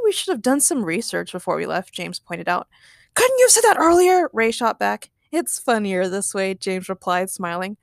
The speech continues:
Suddenly, a green dog darted out into the sidewalk in front of them. "Hi, doggy," James said, petting the green dog. The dog wagged his tail and smiled.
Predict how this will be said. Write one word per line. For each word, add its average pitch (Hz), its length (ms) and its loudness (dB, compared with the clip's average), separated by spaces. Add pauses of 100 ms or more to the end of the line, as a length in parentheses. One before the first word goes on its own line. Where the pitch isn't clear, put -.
(180)
Suddenly, 302 460 0
a 196 80 0
green 277 340 -2
dog 226 300 2
darted 262 320 2
out 226 160 2
into 233 140 -4
the 226 100 -2
sidewalk 226 460 -2
in 208 80 -6
front 254 180 -2
of - 80 -8
them. - 220 -8 (540)
"Hi, 415 280 4
doggy," 214 400 2
James 190 340 -6
said, 208 280 -4
petting 190 240 -6
the 180 80 -8
green 185 240 -4
dog. 180 320 -2
The 202 80 -2
dog 226 320 2
wagged 208 260 0
his 226 160 -4
tail 190 460 -2
and 208 120 -4
smiled. - 600 -4